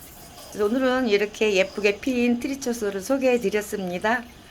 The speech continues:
아, 저희 집 베란다는 지금 꽃들이 일주량이 짧기 때문에,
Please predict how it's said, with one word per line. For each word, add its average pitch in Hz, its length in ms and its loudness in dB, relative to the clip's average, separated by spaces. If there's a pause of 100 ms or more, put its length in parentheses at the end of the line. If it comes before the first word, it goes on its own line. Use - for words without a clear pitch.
(280)
아, 175 240 -4
저희 220 240 2
집 220 360 0
베란다는 190 840 0 (1900)
지금 185 480 0 (220)
꽃들이 247 720 2 (720)
일주량이 226 460 0
짧기 269 360 -2
때문에, 202 680 0